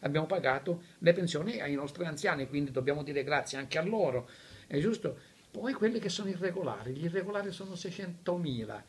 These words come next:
ma di che cosa stiamo parlando? Seicentomila persone in una popolazione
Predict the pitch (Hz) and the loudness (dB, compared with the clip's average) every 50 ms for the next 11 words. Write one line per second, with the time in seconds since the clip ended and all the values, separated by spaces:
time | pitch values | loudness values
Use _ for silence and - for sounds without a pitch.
0 | - - - - - - - 156 175 175 202 190 - 208 202 - 226 202 180 214 | -20 -20 -20 -20 -20 -10 -4 -4 0 0 0 0 0 -2 2 4 4 4 4 4
1 | - - - 202 190 202 196 - 190 180 165 143 117 110 113 123 127 147 139 - | 2 2 2 4 4 4 4 2 2 2 2 0 0 -2 -2 -4 -6 -6 -4 -4
2 | 147 147 165 170 160 - - 160 165 165 170 151 147 143 - 147 131 120 - - | -2 0 0 0 0 2 0 0 0 2 2 2 2 2 2 -2 -2 -2 -2 0
3 | 160 147 131 117 113 101 95 - - - - - - 175 170 170 175 170 170 165 | 2 2 2 2 0 -6 -10 -14 -18 -20 -12 -2 2 4 6 6 6 4 2 0
4 | - - 170 160 165 165 165 - - - 196 180 175 156 139 | 2 2 2 4 4 2 0 0 0 0 0 0 2 0 -2